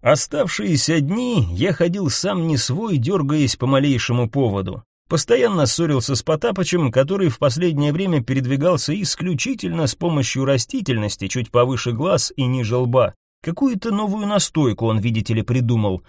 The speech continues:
и пошла она намного успешнее, чем предыдущие напитки.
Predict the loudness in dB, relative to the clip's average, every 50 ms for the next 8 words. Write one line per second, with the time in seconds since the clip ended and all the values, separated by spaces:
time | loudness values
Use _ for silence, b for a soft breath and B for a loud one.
0 | B B B B B -6 -2 0 2 2 2 2 0 0 2 2 2 4 4 4
1 | 4 4 4 4 2 2 2 0 0 0 0 0 -2 -4 -4 -4 -2 -2 0 0
2 | 0 0 -2 -2 0 0 0 0 0 0 0 0 0 0 -2 -2 -2 -2 0 2
3 | 2 0 0 0 -4 -6 -6 -8 -12 -14 -14